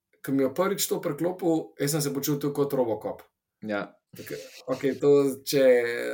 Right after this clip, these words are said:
Speaker 1: za, za mlajše generacije, poglejte si film ali pa kakšen klip. Ehm,
Speaker 2: Iron Man lahko zdaj rečemo, tisti,
Speaker 1: Iron
Speaker 2: ki
Speaker 1: Man, okej.
Speaker 2: Iron Man, evo.
Speaker 1: Eh, se pravi, nekaj, kar si skozi priklopljen gor in brez česar ne moreš živeti. To je bilo meni ta prve dva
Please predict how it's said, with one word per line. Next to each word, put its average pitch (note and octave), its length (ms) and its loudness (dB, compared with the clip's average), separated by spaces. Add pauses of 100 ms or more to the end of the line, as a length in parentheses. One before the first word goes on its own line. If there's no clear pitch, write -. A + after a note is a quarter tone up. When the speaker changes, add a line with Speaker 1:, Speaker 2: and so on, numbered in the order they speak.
(160)
Speaker 1:
za, B2 260 2
za B2 420 -2
mlajše D3+ 320 0
generacije, C3+ 720 2 (200)
poglejte C3+ 380 -2
si - 120 -2
film D3+ 260 -2
ali A#2+ 120 -2
pa B2+ 100 -8
kakšen C3 320 -6
klip. F#3+ 260 -8 (500)
Ehm, B2+ 340 4
Speaker 2:
Iron D3+ 180 8
Man A#2 180 2
lahko G#2+ 240 0
zdaj G2+ 140 2
rečemo, G2+ 420 -2
tisti, G2+ 220 -2
Speaker 1:
Iron D3 300 0
Speaker 2:
ki C#3+ 160 -4
Speaker 1:
Man, C#3+ 160 -2
okej. C#3 160 0 (120)
Speaker 2:
Iron G#2+ 200 0
Man, G2 240 -6
evo. A2 220 -2
Speaker 1:
Eh, B2 640 0
se - 120 -6
pravi, D#3+ 240 2
nekaj, A3 280 0
kar A#3 120 0
si F3+ 160 2
skozi G#3 400 2
priklopljen F3+ 440 0
gor F#3 220 2
in F3+ 160 -4
brez D#3 220 2
česar D#3 320 0
ne C#3 100 0
moreš C3 300 -2
živeti. G#2+ 280 -6
To C#3 80 -4
je C#3+ 40 0
bilo D#3+ 100 4
meni D3+ 340 0
ta C3 100 -4
prve E3+ 380 2
dva C#3+ 580 0